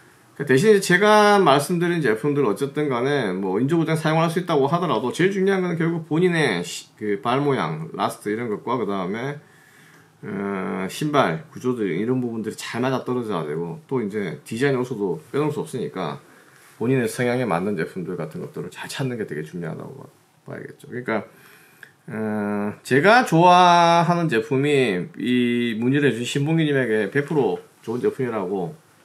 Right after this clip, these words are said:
말씀드릴 수는 없어서, 뭐, 추-, 제가 신는 거는 이제 현재 그렇긴 하지만 제 발 모양과 그다음에 신봉기 발 모양, 그다음에 착용 습성, 습관,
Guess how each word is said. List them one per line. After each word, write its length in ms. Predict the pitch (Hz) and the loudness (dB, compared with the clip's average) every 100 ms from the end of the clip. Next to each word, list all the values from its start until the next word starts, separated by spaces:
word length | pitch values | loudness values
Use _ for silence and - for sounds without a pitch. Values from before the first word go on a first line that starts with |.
| _ _ _ | _ _ _
말씀드릴 380 | 104 147 143 | -6 0 2
수는 160 | 147 151 | 2 0
없어서, 480 | 90 101 120 85 69 _ _ _ - - _ _ _ _ _ | -2 -4 -6 -6 -8 _ _ _ -20 -20 _ _ _ _ _
뭐, 280 | 160 113 101 | -10 -8 -8
추-, 200 | - 175 | -8 -10
제가 260 | - 143 165 | 0 4 4
신는 420 | 160 180 196 208 | 4 4 6 8
거는 320 | 208 196 160 | 8 8 6
이제 80 | 139 | 2
현재 160 | 143 160 | 2 4
그렇긴 280 | 165 160 | 2 2
하지만 560 | 135 90 92 107 71 - | -2 -2 -4 -4 -6 -8
제 320 | - 131 147 147 | 2 4 4 4
발 240 | 143 160 | 4 4
모양과 360 | 160 156 127 123 | 4 2 0 0
그다음에 220 | 110 104 | 0 0
신봉기 380 | - 127 139 123 | 0 0 0 0
발 180 | 117 | 0
모양, 340 | 123 123 101 85 | 0 -2 -2 -4
그다음에 560 | 92 110 107 117 113 - | -4 -4 -4 -4 -8 -10
착용 300 | - 147 139 | -4 0 0
습성, 540 | 143 160 - 107 80 - - _ _ _ _ _ _ _ _ | -4 -10 -6 -6 -6 -12 -20 _ _ _ _ _ _ _ _
습관, 600 | - 165 160 196 127 156 | -10 -10 -2 0 0 -2